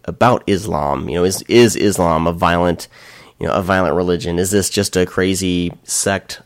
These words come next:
of, of Islam? Kinda like we have, you know, the, uh, you know, the Westboro Baptist type people. Of course, we don't, we don't have this in America where, you know, uh, a group of, a relig-, you know, religious group in America will go and just attack,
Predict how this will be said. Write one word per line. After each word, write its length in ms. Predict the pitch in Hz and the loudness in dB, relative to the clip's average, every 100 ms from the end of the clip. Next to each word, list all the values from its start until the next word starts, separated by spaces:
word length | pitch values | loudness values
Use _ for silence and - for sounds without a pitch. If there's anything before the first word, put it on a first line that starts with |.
| - | -6
of, 300 | 87 87 - | -4 -4 -4
of 160 | - 98 | -2 0
Islam? 280 | 90 90 82 | 0 0 0
Kinda 180 | 113 | 2
like 160 | 127 120 | 2 0
we 140 | 113 | 0
have, 340 | 110 107 104 104 | 2 2 2 2
you 100 | 101 | 0
know, 220 | 87 87 | 2 0
the, 240 | 90 90 | 0 0
uh, 200 | 87 85 104 - _ _ _ _ _ _ _ _ _ - - - - - - - - | 0 0 -2 -10 _ _ _ _ _ _ _ _ _ -20 -20 -20 -20 -20 -20 -20 -4
you 80 | 101 | 0
know, 60 | |
the 100 | 92 | 2
Westboro 440 | 95 98 - 95 90 | 4 2 4 2 4
Baptist 360 | 92 - 107 | 0 -2 -6
type 160 | - - | -6 -6
people. 280 | 135 - 82 | -6 -4 -6
Of 80 | - | 0
course, 260 | 107 104 | 2 2
we 60 | 120 | 2
don't, 240 | 135 - 101 - 107 | 2 0 -10 -12 -4
we 120 | 123 | 0
don't 100 | 117 | 2
have 160 | 117 113 | 2 -2
this 160 | - | -2
in 60 | 95 | 0
America 340 | 95 110 - | 2 2 2
where, 560 | 90 92 90 90 90 - _ _ | 2 4 4 4 0 -4 _ _
you 140 | 95 90 | -2 0
know, 380 | 87 85 80 - _ _ _ _ _ - | 2 0 -4 -12 _ _ _ _ _ -8
uh, 300 | 80 78 85 | -6 -4 -4
a 20 | - | -2
group 260 | 101 92 | -4 0
of, 460 | 87 85 87 - - _ - | 2 2 0 -4 -20 _ -8
a 80 | 87 | -4
relig-, 360 | 87 92 - | 0 0 -2
you 60 | 98 | -2
know, 120 | 85 | 0
religious 360 | 92 101 92 - | 2 0 0 -4
group 180 | 98 | -4
in 80 | 87 | -4
America 380 | 85 87 95 - | -2 -2 -2 -2
will 120 | 87 | -4
go 220 | 87 85 | -2 -2
and 120 | 87 82 | -2 -4
just 160 | - | -8
attack, 500 | - - 92 98 - | -10 -6 -4 -4 -6